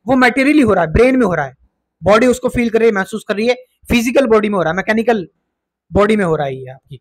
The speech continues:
ये जो आपकी biological body है, उसमें हो रहा है ये। अब क्या है, जैसे ही आप fear को देखते हो, जैसे ही आपने डर को देखा, अब देखने का मतलब यहां पर ये है कि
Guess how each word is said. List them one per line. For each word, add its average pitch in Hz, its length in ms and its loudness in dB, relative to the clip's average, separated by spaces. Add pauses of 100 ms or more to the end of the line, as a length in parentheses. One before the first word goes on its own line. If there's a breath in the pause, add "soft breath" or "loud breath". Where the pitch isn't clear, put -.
(460)
ये 151 60 -10
जो 196 100 0
आपकी 196 200 -4
biological 214 500 2
body 196 300 0
है, 240 200 -2 (280 soft breath)
उसमें 240 240 -2
हो 170 120 -2
रहा 143 120 -6
है 127 100 -14
ये। 123 120 -18 (1500)
अब 240 200 0
क्या 254 140 4
है, 240 360 2
जैसे 202 280 0
ही 247 60 4
आप 254 100 4
fear 220 260 2
को 233 120 2
देखते 175 380 -2
हो, 131 220 -10 (640)
जैसे 185 220 0
ही 220 40 2
आपने 208 200 0
डर 180 200 0
को 185 120 -2
देखा, 160 420 -6 (1200)
अब 190 160 0
देखने 196 300 2
का 233 80 4
मतलब 226 280 0
यहां 202 140 2
पर 208 140 -2
ये 196 180 0
है 208 100 -2
कि 240 200 -10